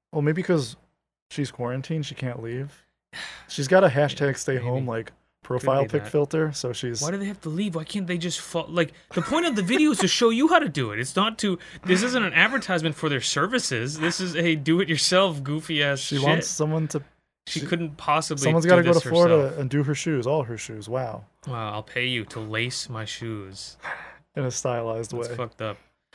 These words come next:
Speaker 2: But, like, <laughs> doesn't, doesn't this, that in itself goes to show, like, how ingenious this content is. Like, to you and I, we see this stuff,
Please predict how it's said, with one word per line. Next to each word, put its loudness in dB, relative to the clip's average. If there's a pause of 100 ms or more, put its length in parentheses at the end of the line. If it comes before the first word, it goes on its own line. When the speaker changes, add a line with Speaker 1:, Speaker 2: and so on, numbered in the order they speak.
(100)
Speaker 2:
But, 0
like, 0
<laughs> -10
doesn't, -6
doesn't -4
this, -8 (100)
that 0 (300)
in -4
itself -2
goes -2
to -10
show, -2
like, -4
how -2
ingenious -6 (120)
this -8
content -8
is. -8
Like, -2
to -10
you -4
and -4
I, 0
we -4
see -4
this -4
stuff, -6